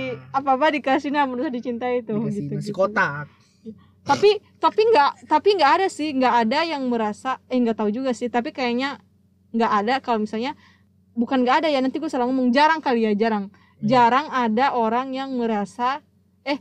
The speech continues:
Speaker 2: yang merasa, mm, bahagia gitu kalau dia ngasih duit sebanyak-banyaknya ke orang lain kali ya. Walaupun
Speaker 1: Iya.
Speaker 2: orang yang dikasih bahagia-bahagia banget
Speaker 1: Iya,
Speaker 2: kan.
Speaker 1: a-, ada, ada, bukan nggak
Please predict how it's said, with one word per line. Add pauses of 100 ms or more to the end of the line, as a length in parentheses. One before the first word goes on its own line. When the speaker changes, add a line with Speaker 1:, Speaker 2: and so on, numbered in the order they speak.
(160)
Speaker 2:
yang
merasa, (500)
mm, (360)
bahagia
gitu
kalau
dia
ngasih
duit
sebanyak-banyaknya
ke
orang
lain
kali
ya.
Walaupun
Speaker 1:
Iya.
Speaker 2:
orang
yang
dikasih
bahagia-bahagia
banget
Speaker 1:
Iya,
Speaker 2:
kan.
Speaker 1:
a-, (720)
ada,
ada, (120)
bukan (180)
nggak